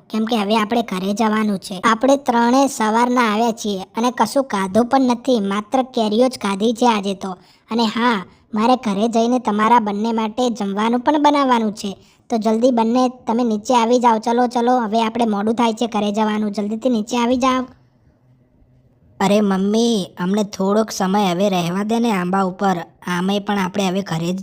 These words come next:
Speaker 2: જવાનું છે ને. અને હા મમ્મી, તું આંબા વાડીએ આવે છે, પરંતુ અમને બંનેને તો ઘરે મૂકીને આવે છે. આજે તો અમે જબરજસ્તી તારી સાથે આવી ગયા છીએ. મમ્મી, તું ગમે તે કહે, પરંતુ અમે ઉતરવાના જ નથી.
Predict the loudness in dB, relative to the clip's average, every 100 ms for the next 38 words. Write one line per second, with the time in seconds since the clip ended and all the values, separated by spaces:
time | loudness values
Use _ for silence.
0 | -2 0 0 0 -2 -4 -2 -2 -4 -6
1 | -14 _ _ -6 -4 -2 -2 0 0 2
2 | 4 4 4 2 2 2 2 0 0 0
3 | 2 0 -2 -2 -4 -2 0 -2 0 0
4 | 0 0 0 0 0 0 0 0 -2 -2
5 | -2 0 0 0 0 2 2 2 0 -2
6 | -2 -2 -4 -6 -6 -4 -4 -2 -2 -2
7 | -4 -2 -2 -2 -6 -4 -2 0 0 0
8 | -4 -4 -4 -2 0 0 0 -2 -4 -2
9 | 0 2 2 2 2 2 -2 -2 -2 -2
10 | -2 -4 -2 -2 0 0 -2 0 0 0
11 | -2 0 0 2 0 0 0 -2 -2 -4
12 | -4